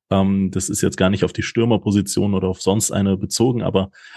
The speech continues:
wenn man sich damit was verbaut, wenn man damit wirklich ein Risiko eingeht, ähm, mit dem man dann arbeiten muss, das wär dann wiederum ein Faktor, der mich nachdenken lassen würde. Aber von außen bewertet, wenn da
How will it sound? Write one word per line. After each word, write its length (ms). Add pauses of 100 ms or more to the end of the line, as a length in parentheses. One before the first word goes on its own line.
wenn 120
man 100
sich 140
damit 260
was 140
verbaut, 420
wenn 100
man 120
damit 240
wirklich 380
ein 180
Risiko 640
eingeht, 640 (200)
ähm, 180
mit 180
dem 100
man 120
dann 160
arbeiten 440
muss, 280 (640)
das 280
wär 80
dann 180
wiederum 360
ein 40
Faktor, 360
der 120
mich 280
nachdenken 600
lassen 380
würde. 240
Aber 320 (320)
von 140
außen 340
bewertet, 800
wenn 320
da 400